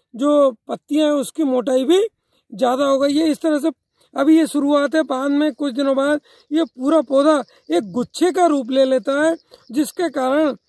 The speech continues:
पौधा मरता नहीं है, लेकिन उसकी फलने की क्षमता, फल छोटे टेढ़े मेढ़े हो जाते हैं और उपज में काफ़ी कमी आती है। किसान भाइयों, मिर्च में लीफ कर्ल रोग की रोकथाम के लिए हमें एकीकृत रोग प्रबंधन प्रणाली अपनाना होगा।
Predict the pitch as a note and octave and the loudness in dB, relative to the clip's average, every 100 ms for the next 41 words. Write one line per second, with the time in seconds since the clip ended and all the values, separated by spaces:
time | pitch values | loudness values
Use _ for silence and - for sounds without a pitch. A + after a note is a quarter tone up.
0 | _ _ - D#4 E4 F4 C#4+ C#4 E4 E4+ | _ _ -2 0 2 2 2 2 2 2
1 | F4 F4 D#4+ D#4+ E4 - F4 - C4 C#4 | 2 2 0 0 -2 -4 -8 -4 -4 -2
2 | C#4 A#3+ B3+ A#3 C#4+ C#4+ C#4+ _ _ _ | -4 -4 -4 -2 -2 -2 -4 _ _ _
3 | C#4 A#3+ A#3 B3+ C#4+ C#4+ C#4 C4+ C4+ C#4 | -2 -2 -2 -2 0 -2 0 0 0 2
4 | C4+ C4 B3 C#4 D4+ E4 - - - - | 2 0 -2 -2 0 0 -4 -16 -20 -8
5 | E4 C#4 A#3+ C4+ C4+ C4+ A#3+ C4+ F4 G4+ | -4 -4 -2 -2 0 0 -2 -2 -4 -4
6 | - - - - C#4 C#4+ C4 A3 - F#3+ | -10 -16 -16 -10 -8 -6 -6 -8 -12 -20
7 | - _ _ D4+ E4+ F4 E4+ F4 F4 F4 | -20 _ _ -12 -6 -4 -2 -4 -4 -6
8 | F4+ _ - _ _ - - _ - - | -10 _ -20 _ _ -20 -20 _ -20 -10
9 | C4+ C#4+ F4 F4 A#3+ C4 E4 - D4 D#4 | -8 -8 -6 -6 -4 -4 -4 -6 -6 -4
10 | D4 D4 - D4 C4+ B3 C4+ C4+ C4 C4 | -4 -6 -6 -10 -10 -8 -8 -8 -8 -6
11 | C#4+ D#4 - _ _ C#4 D#4 D#4 C#4 - | -4 -6 -8 _ _ -10 -6 -4 -6 -8
12 | D#4+ F4+ F4+ C4+ D4 - B3 B3+ C4+ D4 | -8 -8 -6 -6 -6 -8 -12 -8 -6 -8
13 | B3 A#3+ B3+ C#4 - A#3 A3+ G3+ F#3+ | -8 -8 -6 -6 -8 -10 -10 -10 -12